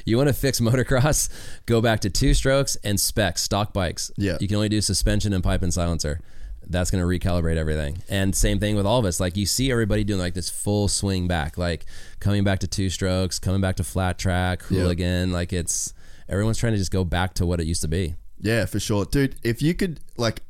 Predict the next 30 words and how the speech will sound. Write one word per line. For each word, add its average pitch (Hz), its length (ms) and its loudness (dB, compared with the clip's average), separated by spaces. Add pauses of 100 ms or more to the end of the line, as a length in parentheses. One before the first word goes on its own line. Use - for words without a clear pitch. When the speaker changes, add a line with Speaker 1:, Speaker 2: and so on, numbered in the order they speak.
Speaker 2:
I 117 240 2
think, 80 420 -2 (360)
and 92 180 0
you 104 200 2
could 101 180 -4
probably 95 360 0
speak - 300 -2
to - 80 -2
this 87 160 0
better 90 240 -2
than 90 180 -2 (120)
anybody 90 480 0
that 80 120 -4
I've 82 160 -2
spoken 90 380 -2
to 92 160 -2
in 90 60 -2
the 92 80 -2
past, - 380 -4 (540)
if, - 240 -6 (180)
if - 240 -4 (160)
Feld 170 460 0
could 143 180 -2
do 110 200 2
one 110 340 0
thing 110 480 -2 (260)
to - 120 -2
fix 117 300 0
the 98 160 0
industry, - 520 -2